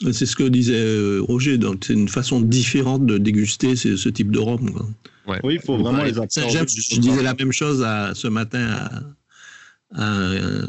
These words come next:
Speaker 1: caviste qui était de passage à Paris. On parlait et, je... et effectivement, on était d'accord de dire qu'il fallait vraiment prendre son temps pour le déguster.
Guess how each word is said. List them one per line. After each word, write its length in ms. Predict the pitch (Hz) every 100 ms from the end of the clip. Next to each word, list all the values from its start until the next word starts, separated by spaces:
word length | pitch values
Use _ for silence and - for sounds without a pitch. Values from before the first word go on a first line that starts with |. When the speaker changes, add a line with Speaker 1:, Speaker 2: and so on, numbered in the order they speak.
| 110
Speaker 1:
caviste 500 | 120 104 127 139 -
qui 80 | -
était 160 | 87 95
de 40 |
passage 340 | 95 - 104
à 60 | 101
Paris. 420 | 92 101 131 214 _ _ -
On 200 | 127 113
parlait 480 | 92 104 101 127 131
et, 180 | 104 92
je... 100 | 98 98 131 _ _ - - _ _
et 220 | - 113 95
effectivement, 420 | 98 113 117 123
on 80 | 131
était 220 | 113 113
d'accord 360 | 110 113 139
de 120 | 135 110
dire 240 | 113 127
qu'il 280 | 123 104 95
fallait 320 | 113 107 107
vraiment 380 | 98 113 131 127
prendre 200 | 127 117
son 200 | 120 127
temps 240 | 117 135
pour 160 | 139 123
le 140 | 113
déguster. 560 | 101 107 107 - 107 107